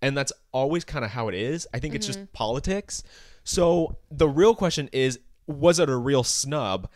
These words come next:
Speaker 1: I feel like it was just because both Margot and Greta were both left off the list. Like, if it was either one of them, maybe you could argue, like, "Hey, it wasn't a snub." But the bigger question, too, is that now that Ryan Gosling is nominated and those two aren't,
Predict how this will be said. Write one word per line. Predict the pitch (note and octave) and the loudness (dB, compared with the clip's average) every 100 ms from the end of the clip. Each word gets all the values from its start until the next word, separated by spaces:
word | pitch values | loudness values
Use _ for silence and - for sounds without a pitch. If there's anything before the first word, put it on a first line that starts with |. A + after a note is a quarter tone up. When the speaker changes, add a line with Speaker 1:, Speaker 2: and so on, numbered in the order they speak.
| - - _ _ _ - - | -20 -20 _ _ _ -20 -4
Speaker 1:
I | A#2+ E3+ G#3+ A3+ | 2 2 2 0
feel | - G3 F#3 | 0 2 2
like | E3 | 2
it | - | 0
was | B2+ C3+ D3 C#3+ | -2 0 0 0
just | C#3+ - | -6 -6
because | C3+ C#3 | -6 -6
both | A2+ B2+ B2 | -2 -2 0
Margot | G#2+ G2 A2 A#2 A#2 A#2+ - _ - | -4 -2 2 2 2 0 -2 _ -8
and | G2+ A#2+ D3 | -2 -2 -4
Greta | C#3 D#3+ E3 F3 F#3+ - | -2 0 2 0 -6 -6
were | D#3+ D3+ | -4 4
both | E3 F3 - | 4 4 -2
left | - D#3+ E3+ | -4 -2 0
off | E3 - | 0 0
the | |
list. | E3+ F#3 G3+ - - _ | 0 0 -2 -8 -10 _
Like, | E3 G3 | 2 2
if | |
it | G3 | 2
was | E3+ - | 0 -2
either | G3+ A3 F3+ | 0 2 2
one | D3 | 2
of | D#3 | 2
them, | D3+ D3+ B2+ | 2 -2 0
maybe | B2+ C3+ | 0 0
you | C#3+ C#3 | -2 -4
could | - - | -2 0
argue, | A2 A2+ A2 | 0 0 -2
like, | G2 - | -4 -6
"Hey, | A2 | -8
it | F2+ | -6
wasn't | E2+ G2 B2 | -6 -4 -4
a | A#2+ | -4
snub." | - C3+ C#3 - - - | -2 -2 -2 -6 -20 -4
But | D3+ | -2
the | A2+ | 2
bigger | G3 C#4 A#3+ | 4 4 2
question, | C#3+ A2 G2+ | 0 0 -4
too, | G#3 F#3+ | -4 -4
is | B2 | -2
that | B2+ | -4
now | A2+ C3 | 0 0
that | D3 | 0
Ryan | A2+ A#2+ A#2 A2+ | -2 0 0 0
Gosling | G#2+ G#2 G2 G2 F#2 - _ _ B2+ | -2 -2 -4 -10 -12 -18 _ _ 2
is | E3+ D#3 | 2 2
nominated | A#2 G2 F#2+ F2+ E2+ F2 - | -2 -4 -4 -6 -6 -6 -6
and | G#2+ | -2
those | A2+ A#2+ | 0 0
two | - A2 - B2 | -4 -8 -6 -4
aren't, | C#3 G#2+ - | 0 0 -4